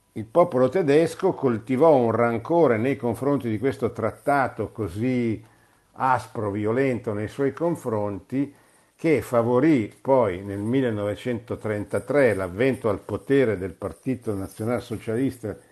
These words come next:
di Adolf Hitler, il nazismo, che giocò tutte le sue carte, tutta la sua ideologia, il razzismo,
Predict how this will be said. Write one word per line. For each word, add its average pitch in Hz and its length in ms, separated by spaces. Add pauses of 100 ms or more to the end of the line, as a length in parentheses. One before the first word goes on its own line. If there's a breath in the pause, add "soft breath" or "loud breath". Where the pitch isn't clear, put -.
(460 soft breath)
di 107 160
Adolf 143 440
Hitler, 127 520
il 104 120
nazismo, 107 880 (460 soft breath)
che 180 380
giocò 165 640
tutte 151 400
le 117 160
sue 156 340
carte, 101 1200 (240)
tutta 123 280
la 113 120
sua 135 280
ideologia, 110 920
il 98 160
razzismo, 98 1000